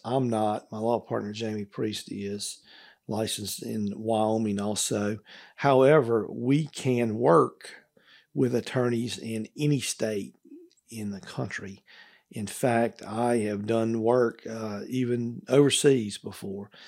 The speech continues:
So we can work with attorneys essentially anywhere in the world. So we encourage people, if they are involved in an accident, it doesn't matter where you're from, they can contact us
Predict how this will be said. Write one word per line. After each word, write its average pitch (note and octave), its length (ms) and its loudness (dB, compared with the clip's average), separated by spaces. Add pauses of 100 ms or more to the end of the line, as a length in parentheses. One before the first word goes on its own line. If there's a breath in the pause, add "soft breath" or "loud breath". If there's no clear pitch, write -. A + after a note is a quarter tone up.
(540 loud breath)
So A#2 400 2
we D#3 200 6
can C#3 200 4
work C#3+ 300 8
with C3 160 0
attorneys C3+ 500 2
essentially C3 840 0
anywhere A#2 680 2
in G#2 160 -8
the G2+ 80 -6
world. G2+ 680 0 (680 loud breath)
So A2 560 2
we B2+ 340 4
encourage B2 560 4
people, A2+ 460 0
if G#2 140 -4
they A2+ 440 2 (320)
are G2 120 -12
involved A#2+ 520 0
in G#2+ 140 -2
an G#2 100 -4
accident, G#2 640 -2
it A2 120 -4
doesn't B2+ 220 2
matter A#2 280 2
where G#2 380 4
you're G#2+ 200 -2
from, G2+ 460 -6 (380 loud breath)
they A#2+ 160 0
can A2 160 -4
contact A#2 640 -2
us A#2 600 -4